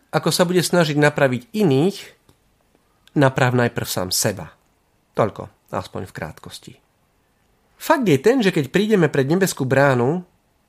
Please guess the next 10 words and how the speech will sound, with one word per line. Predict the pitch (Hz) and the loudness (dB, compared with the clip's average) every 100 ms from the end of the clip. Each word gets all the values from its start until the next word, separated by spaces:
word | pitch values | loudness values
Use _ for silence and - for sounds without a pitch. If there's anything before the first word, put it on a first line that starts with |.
| _ _ | _ _
tak | 151 139 | -2 0
sa | 190 | 0
so | 170 170 | 0 0
svätým | 220 202 160 | 0 2 2
Petrom | 185 180 170 151 | 0 2 2 4
vôbec, | 160 131 117 - - _ _ - | 4 4 0 -12 -20 _ _ 4
ale | 190 | 6
vôbec | 202 170 214 247 160 | 6 8 6 8 4
nebudeme | 143 175 156 139 | 4 4 6 6
rozprávať | 135 147 - 127 117 | 6 4 2 2 0